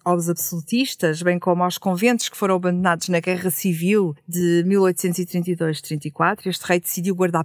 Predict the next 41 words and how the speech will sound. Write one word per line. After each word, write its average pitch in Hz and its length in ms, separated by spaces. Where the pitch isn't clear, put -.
peças, - 600
peças 202 380
de 196 140
arte 180 480
neste 185 340
museu. 147 380
Na 254 80
altura 285 480
ele 233 140
tinha 233 240
outro 220 280
nome, 151 200
chamava-se 175 560
Museu 226 240
Portuense. 139 680
E 196 180
na 190 100
altura 196 280
também 196 240
ficava 185 400
num 185 160
outro 185 280
local. 147 420
Ficava 185 380
no 202 100
extinto 247 480
convento 208 560
de - 80
Santo 220 240
António 196 460
da 185 100
Cidade, 180 480
na 185 160
Praça 202 400
de - 60
São 196 200
Lázaro. 143 480
Mais 202 300
tarde, 262 560
este 196 400
museu, 185 600